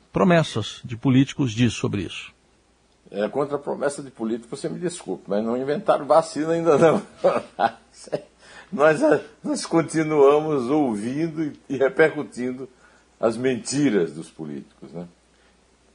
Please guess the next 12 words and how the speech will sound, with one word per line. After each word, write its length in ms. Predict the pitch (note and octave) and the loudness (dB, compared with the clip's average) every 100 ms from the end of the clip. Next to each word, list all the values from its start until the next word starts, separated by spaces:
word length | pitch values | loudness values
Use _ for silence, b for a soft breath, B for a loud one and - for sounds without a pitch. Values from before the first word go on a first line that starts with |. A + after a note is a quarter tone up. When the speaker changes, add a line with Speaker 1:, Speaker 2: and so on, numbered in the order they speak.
| _ D2 _ D#2+ E2 - | _ -20 _ -12 -12 -12
Speaker 2:
Em 100 | F#2+ | -8
relação 500 | G2 A2 G2+ - F#2+ | -2 0 0 -2 2
às 140 | C3+ A2 | 2 2
notícias 720 | G#2+ - D#3+ G#3 G#3+ G#3 E3+ | -2 -6 -6 -4 -2 -4 -4
e 240 | F3 F3 | -4 0
às 180 | D#3+ D3+ - | 2 0 -2
promessas, 580 | F3 B2 E2+ - - | -6 -6 -6 -10 -20
né? 140 | - - _ _ b b b b b _ | -20 -20 _ _ b b b b b _
O, 400 | - - - A#2+ | -2 0 0 0
em 120 | C3 | -4
primeiro 360 | F3 - C3 C3+ | -4 -2 0 0
lugar, 520 | D3 D3 D#3 - - | 0 2 2 0 -6